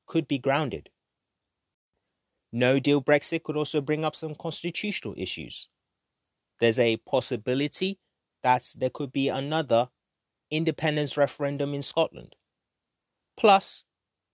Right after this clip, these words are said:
the real risk of a reunification on the island of Ireland,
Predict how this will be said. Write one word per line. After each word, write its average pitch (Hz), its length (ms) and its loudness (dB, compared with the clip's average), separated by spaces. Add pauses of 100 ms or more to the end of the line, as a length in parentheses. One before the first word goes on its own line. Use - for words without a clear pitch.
(100)
the 151 160 0
real 165 260 4
risk 151 380 2
of - 180 -6
a 139 300 0
reunification 151 1300 -2
on 127 140 -6
the 127 180 -6
island 135 380 4
of 135 160 -2
Ireland, 123 480 0